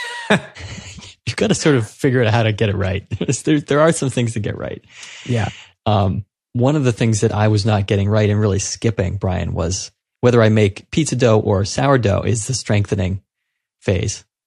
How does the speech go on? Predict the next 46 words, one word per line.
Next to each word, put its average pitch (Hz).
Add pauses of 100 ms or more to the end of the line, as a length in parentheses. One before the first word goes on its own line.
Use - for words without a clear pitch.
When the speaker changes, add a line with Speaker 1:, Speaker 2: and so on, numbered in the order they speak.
Speaker 2:
Like, 98
I 104
really 123
wasn't 113
working 107
with 98
the 98
dough. 123
I 117
wasn't, 107
you're 110
doing 110
a 101
lot 101
of 101
squeezing. 117
There's 101
a 98
lot 98
of 95
references 104
to -
the 95
wet 95
hand 127
in 117
your 113
videos. 110
People 107
need 95
to 95
just 95 (180)
look 107
that 95
up 95
and 95
see 131
it. 110 (400)
<laughs> - (400)
Right? -
So 131 (440)
the 120
shaping 123
and 107
the 104
squeezing, 113